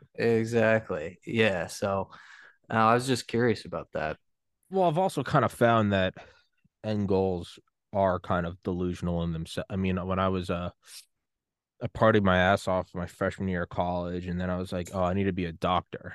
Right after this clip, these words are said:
Speaker 2: And so I studied nonstop for three years, stopped partying,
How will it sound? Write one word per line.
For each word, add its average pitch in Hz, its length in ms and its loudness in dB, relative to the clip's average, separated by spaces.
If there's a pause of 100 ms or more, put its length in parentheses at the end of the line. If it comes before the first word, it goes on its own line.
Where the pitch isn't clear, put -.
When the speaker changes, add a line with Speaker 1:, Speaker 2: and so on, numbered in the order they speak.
(120)
Speaker 2:
And 87 120 -10
so 85 120 -6
I 87 60 -10
studied 95 540 0
nonstop 92 580 0
for - 100 -14
three 90 320 -8
years, 87 380 -10
stopped - 460 -4
partying, 85 500 -4